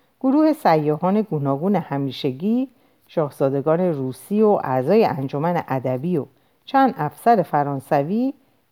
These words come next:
کس دیگه‌ای که بشناسمش به اونجا نخواهد اومد. البته به استثنای هجونویس جدید که امشب شمع محفل خواهد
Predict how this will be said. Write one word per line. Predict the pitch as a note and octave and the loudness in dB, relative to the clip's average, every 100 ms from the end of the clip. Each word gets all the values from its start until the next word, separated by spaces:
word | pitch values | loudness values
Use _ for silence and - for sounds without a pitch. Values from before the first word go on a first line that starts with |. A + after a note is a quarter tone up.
| - | -4
کس | D4+ | -2
دیگه‌ای | C4+ F3+ F#3 F#3+ | -2 0 2 2
که | - | 2
بشناسمش | C3 C#3 - D3+ C#3+ D3+ D3 A#3+ C#4+ | -2 -2 -2 -8 -4 -2 0 -2 -2
به | F3 | -4
اونجا | D#3 C#3+ E3+ | -4 -2 -2
نخواهد | F3 D3+ - C3 B2+ C3 | 0 -2 -2 -4 -4 -6
اومد. | B2+ C#3+ - _ _ _ _ | -8 -10 -16 _ _ _ _
البته | - C#3+ C3 - E3+ | -6 -4 -4 -2 0
به | E3 E3 | 2 0
استثنای | E3 C#3+ B2 - E3 F#3 G3+ G3+ _ _ | 0 -6 -8 -4 0 2 0 -2 _ _
هجونویس | D3+ D3 C3 C#3 C3+ C3 G3+ - | -2 -2 -4 -4 -2 -2 -4 -4
جدید | G#3 C#3 C#3 C#3 G3 A3 - _ _ _ _ | -2 -2 -2 -2 -2 -2 -8 _ _ _ _
که | - - | -2 0
امشب | F#3+ - A#3 A#3+ | 0 2 0 0
شمع | - C#4 D#4+ A3+ | -2 -2 0 0
محفل | F#3+ B2+ - D#3+ | 0 -4 -4 -2
خواهد | C#3 - B2+ A#2+ | -2 -4 -4 -6